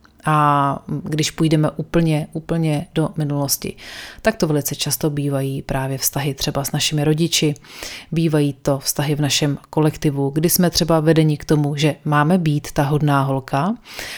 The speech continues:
a velice často se stává, že dostáváme,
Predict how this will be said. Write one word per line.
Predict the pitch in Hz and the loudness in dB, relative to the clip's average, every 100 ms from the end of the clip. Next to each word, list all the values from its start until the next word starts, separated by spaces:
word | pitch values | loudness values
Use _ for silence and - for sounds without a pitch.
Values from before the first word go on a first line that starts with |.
| - - | -16 -6
a | 147 147 135 | 2 4 4
velice | 135 147 143 - | 2 2 0 -2
často | - - - | -4 -2 -2
se | - 151 | 0 0
stává, | - 139 135 139 135 - | 2 0 4 4 2 2
že | - 139 - | 0 0 -2
dostáváme, | 160 151 160 143 143 139 139 139 | -2 0 4 4 4 2 0 -4